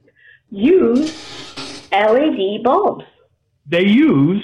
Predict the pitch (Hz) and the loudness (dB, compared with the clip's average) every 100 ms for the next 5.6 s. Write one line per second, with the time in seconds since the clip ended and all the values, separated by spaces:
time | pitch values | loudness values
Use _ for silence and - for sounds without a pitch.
0 | - - 180 233 226 196 190 190 190 - | -8 -4 0 2 2 0 0 -2 -6 -4
1 | 180 170 151 160 143 120 170 165 143 131 | -4 -2 -2 -2 -4 -6 -2 0 0 0
2 | 139 143 156 147 160 151 170 165 147 120 | 0 -2 -2 -2 -4 -2 -2 -4 -8 -6
3 | 123 123 - - 196 233 285 285 269 233 | -6 -6 -8 -6 0 2 2 -2 -2 -2
4 | 214 208 302 320 254 220 196 196 196 175 | -4 -4 0 2 2 2 -2 -2 -4 -4
5 | 170 156 151 131 127 | -4 -4 -4 -4 -6